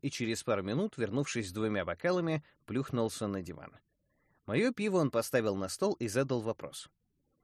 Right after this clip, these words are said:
«Как выбраться из Инферно, не нашел пока еще?» «Пока нет. Когда начнется ивент по вторжению Инферно в Виторию, тогда попробую вторгнуться и я.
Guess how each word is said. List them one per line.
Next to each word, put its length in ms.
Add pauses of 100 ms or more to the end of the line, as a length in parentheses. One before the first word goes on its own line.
(1000)
«Как 280
выбраться 460
из 160
Инферно, 480
не 120
нашел 280
пока 220
еще?» 260 (1040)
«Пока 300
нет. 280 (680)
Когда 280
начнется 540
ивент 280
по 80
вторжению 580
Инферно 400
в 80
Виторию, 500 (280)
тогда 280
попробую 420
вторгнуться 540
и 140
я. 220